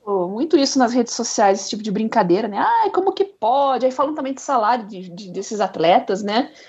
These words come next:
Ah, porque um professor ganha tanto, um atleta ganha tanto. Mas aí que tá, ele ganha tanto, imagina o quanto ele não traz de retorno.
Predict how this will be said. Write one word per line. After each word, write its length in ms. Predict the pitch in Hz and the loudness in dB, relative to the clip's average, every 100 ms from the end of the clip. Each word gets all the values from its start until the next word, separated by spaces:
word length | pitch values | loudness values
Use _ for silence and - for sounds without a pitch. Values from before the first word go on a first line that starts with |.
| - _ - | -20 _ 0
Ah, 240 | 330 349 | 4 4
porque 140 | 339 320 | 2 0
um 60 | |
professor 520 | 302 311 320 311 294 294 | 2 2 0 0 0 0
ganha 260 | 294 294 302 - | 0 -2 -4 -2
tanto, 460 | 214 254 220 - | 2 2 0 -4
um 40 | 247 | -6
atleta 400 | 254 226 233 226 | -2 -2 0 -2
ganha 380 | 226 233 247 - | -4 0 0 0
tanto. 240 | 214 214 220 | -2 0 0
Mas 160 | 254 | 2
aí 140 | 269 339 | 2 2
que 140 | - - | -2 -2
tá, 300 | 262 214 - | 0 2 0
ele 140 | 208 208 | -4 -4
ganha 320 | 208 302 277 - | 0 4 4 2
tanto, 400 | 247 294 392 - | 0 2 2 -2
imagina 380 | 220 269 269 381 | -4 -2 0 -2
o 60 | 403 | 0
quanto 220 | 403 392 | 0 2
ele 120 | 415 | 0
não 240 | 392 508 - | -2 -4 -2
traz 400 | 381 294 311 294 | 2 4 2 0
de 60 | |
retorno. 640 | 311 370 370 269 233 175 | -2 -2 0 2 2 -2